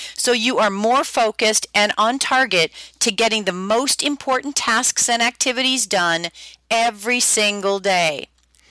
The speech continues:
Well, how do you get this complimentary high-value tool? Well, you simply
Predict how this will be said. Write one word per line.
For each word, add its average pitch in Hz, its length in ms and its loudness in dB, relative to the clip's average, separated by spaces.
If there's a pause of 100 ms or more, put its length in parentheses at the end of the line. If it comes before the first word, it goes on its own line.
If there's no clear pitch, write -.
Well, 285 360 0
how 285 180 0
do 269 100 0
you 240 100 0
get 196 340 0
this 180 340 2 (100)
complimentary 185 1080 0 (180)
high-value 175 800 0
tool? 269 520 0
Well, 247 320 0 (140)
you 214 80 -4
simply 220 840 2